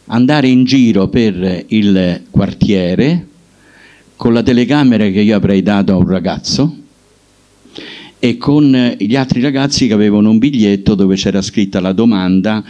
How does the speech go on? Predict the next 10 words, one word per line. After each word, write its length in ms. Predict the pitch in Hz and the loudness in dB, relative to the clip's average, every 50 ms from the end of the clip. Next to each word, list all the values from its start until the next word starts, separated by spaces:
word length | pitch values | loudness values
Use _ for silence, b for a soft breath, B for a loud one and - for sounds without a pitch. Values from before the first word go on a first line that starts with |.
| B B | B B
da 180 | - - 98 104 | -8 -6 -6 -4
fare 320 | 98 104 92 90 87 92 | -2 -2 -2 -2 -2 -4
ai 100 | 92 90 | -4 -4
passanti 880 | - - 101 98 - - - 87 78 78 82 80 - - 101 113 - B B B B B | -4 -6 -6 -8 -6 -6 -6 -4 -2 -2 -2 -2 -2 -2 -2 -2 -2 B B B B B
sull'argomento 920 | - - - 117 110 110 120 110 101 113 120 110 110 107 107 101 - 110 | -12 -6 -2 -2 0 0 0 0 0 0 0 2 2 2 2 2 2 0
che 80 | 95 98 | 0 0
avremmo 380 | 98 87 95 98 95 95 95 92 | 0 0 0 2 2 2 2 0
trattato 460 | - 92 90 - - 98 87 80 90 | 0 -2 -4 -4 -6 -6 -6 -6 -6
in 120 | 85 82 | -6 -6
classe. 540 | 73 - 80 73 71 - - - - 78 - | -8 -8 -8 -8 -8 -8 -8 -10 -10 -12 -12